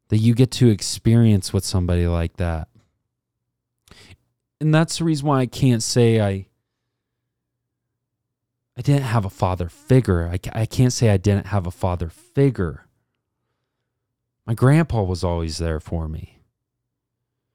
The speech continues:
My grandpa took me out golfing when I was young. He taught me how to mow the yard. He taught me how to change a tire. He taught me how to put oil in the car.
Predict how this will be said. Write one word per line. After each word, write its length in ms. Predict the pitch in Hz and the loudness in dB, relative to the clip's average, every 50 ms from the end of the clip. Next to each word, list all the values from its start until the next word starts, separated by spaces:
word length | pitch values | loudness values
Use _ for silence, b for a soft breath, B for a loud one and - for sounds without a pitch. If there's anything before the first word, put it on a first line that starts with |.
| _ _ _ _ _ _ _ _ - | _ _ _ _ _ _ _ _ -6
My 80 | 123 120 | -4 0
grandpa 360 | 113 123 120 131 - - 143 | 4 4 4 4 4 2 0
took 260 | - - 131 110 - | 0 0 -2 -2 0
me 100 | 117 110 | 0 0
out 240 | 101 92 92 82 78 | 0 -2 -4 -6 -4
golfing 640 | - 98 107 113 117 117 - - 120 113 110 110 | 0 2 4 6 6 4 4 4 4 4 4 4
when 140 | 107 107 107 | 4 4 4
I 160 | 104 104 104 | 4 2 2
was 220 | 104 101 98 - - | 2 0 -2 -2 -2
young. 440 | 104 101 101 101 101 101 101 104 - _ _ _ _ _ _ _ _ _ _ _ _ _ _ | 0 2 2 2 0 0 -2 -4 -8 _ _ _ _ _ _ _ _ _ _ _ _ _ _
He 120 | _ - 92 | _ -14 -8
taught 280 | - - 104 101 90 | -2 0 0 0 2
me 120 | 95 101 90 | 0 -2 -2
how 160 | 87 92 95 | -2 -2 -2
to 100 | 92 90 | -2 0
mow 220 | 90 92 92 95 | 0 0 0 0
the 100 | 90 95 | 0 0
yard. 600 | 90 92 92 90 92 92 92 92 92 90 90 95 - _ _ _ _ _ _ _ _ _ _ _ | 0 0 2 2 2 2 2 0 0 -2 -4 -8 -14 _ _ _ _ _ _ _ _ _ _ _
He 60 | _ - | _ -6
taught 240 | - 95 92 95 85 | -2 -2 -2 0 -2
me 80 | 98 | -4
how 160 | 85 92 95 | -2 -2 -2
to 120 | 92 90 85 | -2 -2 -4
change 360 | - - 98 92 92 95 87 | -4 -2 -2 0 0 0 0
a 60 | 92 | -2
tire. 600 | - - - 87 85 85 87 87 87 87 87 90 - _ _ _ _ _ _ _ _ _ _ _ _ _ _ _ _ _ | -4 -4 -4 -4 -2 -2 -2 -2 -2 -4 -4 -6 -10 _ _ _ _ _ _ _ _ _ _ _ _ _ _ _ _ _
He 120 | - 95 | -18 -10
taught 280 | - - 104 92 92 76 | -4 0 0 0 0 0
me 120 | 71 90 | -2 -2
how 160 | 85 92 98 | 0 0 0
to 60 | 92 92 | 0 0
put 300 | - - 98 98 - - | 0 0 0 0 0 0
oil 380 | 92 92 92 95 95 95 95 95 | 0 2 2 4 4 4 2 2
in 160 | 92 90 92 | 2 0 0
the 80 | 92 | -2
car. 480 | 90 - 101 104 90 87 87 90 90 - | -4 -2 -2 -2 0 0 -2 -2 -4 -8